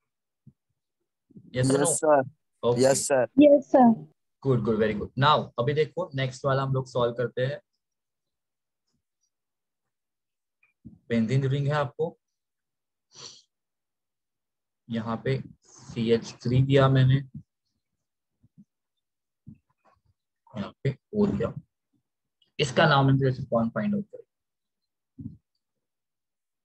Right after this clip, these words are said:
Speaker 1: उसके पहले आपको function group पता होना चाहिए। ये किसका function group है? आर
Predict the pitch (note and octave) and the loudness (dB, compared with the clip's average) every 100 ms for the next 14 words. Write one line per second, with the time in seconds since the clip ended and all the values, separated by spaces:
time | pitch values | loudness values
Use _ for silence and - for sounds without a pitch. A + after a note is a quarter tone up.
0 | _ _ _ _ _ _ _ _ _ B2+ | _ _ _ _ _ _ _ _ _ -2
1 | C#3+ D#3+ D#3 D#3 D3 F3+ F#3 D3+ D3 C3+ | 0 2 4 4 2 -4 -6 -4 -2 -2
2 | E3 D#3 D#3 C3 B2 A#2 A2 G#2+ G#2 C3+ | -4 -6 -6 -4 -2 -2 -4 -10 -10 -8
3 | - - E3 D#3+ D3 D#3 D3+ D3+ D3 B2 | -6 -4 -2 -2 -4 -6 -6 -4 -2 2
4 | A#2+ B2+ D3 | 4 4 2